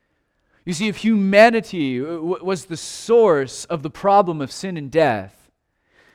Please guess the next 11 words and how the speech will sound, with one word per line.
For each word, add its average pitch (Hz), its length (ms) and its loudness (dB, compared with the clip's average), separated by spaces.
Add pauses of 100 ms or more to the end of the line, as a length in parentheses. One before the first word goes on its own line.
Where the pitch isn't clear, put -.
(500)
then 180 160 -2
God 190 400 0
entering 190 540 -4
humanity 143 1000 -8 (340)
would 147 120 -8
be 170 140 -8
the 135 100 -12
source 180 600 -4
of 135 100 -12
its - 180 -12
redemption. 104 680 -12